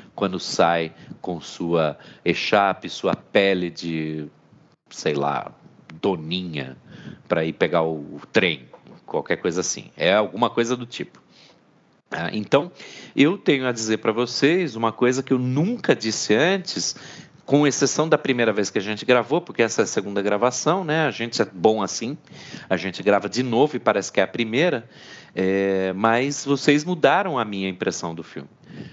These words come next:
Eu nunca disse isso, só uma vez. Porque eu realmente acho o filme ainda chato, não vou rever o filme, mas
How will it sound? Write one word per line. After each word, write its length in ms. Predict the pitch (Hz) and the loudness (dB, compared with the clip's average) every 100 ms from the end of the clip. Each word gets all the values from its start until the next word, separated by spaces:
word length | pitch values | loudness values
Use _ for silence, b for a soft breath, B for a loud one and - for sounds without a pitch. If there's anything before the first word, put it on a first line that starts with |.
| B - 82 | B -20 -12
Eu 180 | 80 90 | -8 -4
nunca 340 | 104 139 180 | -4 2 2
disse 380 | 165 175 - 143 | 2 -4 -2 -2
isso, 180 | - - | -2 -10
só 200 | - 98 | -6 -4
uma 160 | 131 | -4
vez. 340 | 120 - - - - - _ - | -4 -8 -14 -20 -20 -20 _ -4
Porque 460 | 151 147 180 185 | -2 0 2 4
eu 220 | 160 156 185 | 6 6 6
realmente 560 | 147 208 175 185 - | 4 2 -2 -4 2
acho 260 | 156 160 135 | 0 0 -8
o 20 | |
filme 300 | - 107 101 | -10 -8 -4
ainda 220 | 101 117 | -2 -2
chato, 420 | 135 139 156 - | 0 2 0 -2
não 240 | 143 98 98 | -10 -8 -8
vou 440 | 87 92 92 87 | -6 -4 -2 -4
rever 340 | 90 107 92 98 | -2 -2 0 -4
o 40 | |
filme, 460 | - 127 120 156 170 | -6 -6 -4 -4 0
mas 460 | 151 147 156 - | 2 4 2 -2